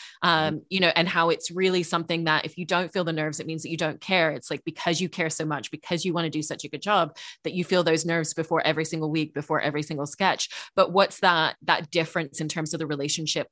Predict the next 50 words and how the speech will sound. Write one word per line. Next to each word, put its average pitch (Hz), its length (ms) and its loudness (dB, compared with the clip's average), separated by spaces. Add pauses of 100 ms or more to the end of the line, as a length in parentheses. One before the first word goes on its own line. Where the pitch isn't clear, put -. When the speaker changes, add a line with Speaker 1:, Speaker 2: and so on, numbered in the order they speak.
(160)
Speaker 1:
that - 100 -8
you 160 100 -6
have 208 240 0
with 214 120 -4
those 165 180 0
feelings 151 300 -2
of 147 80 -10
nerves? 196 280 2
Because 165 300 -6 (180)
obviously 165 560 2 (260)
at 180 140 0
this 180 200 2
point, 165 380 -2
they're 160 100 0
probably 165 460 0
very 160 320 0
different 151 420 -6
to 170 100 -4
what 156 220 -2
they 156 120 -2
were 160 200 -2
when 151 140 -4
you 151 100 -6
first 156 300 -6
set - 220 -8
foot 165 380 -2 (100)
and, 160 160 0
you 156 80 -2
know, 151 140 -4
still 165 280 -2
continue 165 420 -6
to 156 100 -6
grow 151 240 -2
and 147 80 -6
evolve 147 300 -6
and 143 120 -8
change 160 320 -8
for - 120 -12
you. - 160 -10 (540)
Speaker 2:
Yeah, 170 280 6
I - 40 8
mean, 180 200 4
it 170 120 4
depends 147 400 4
on 147 80 6
the 139 60 6
situation, 120 840 2
you 117 120 -2
know, 127 240 2
like, 101 420 2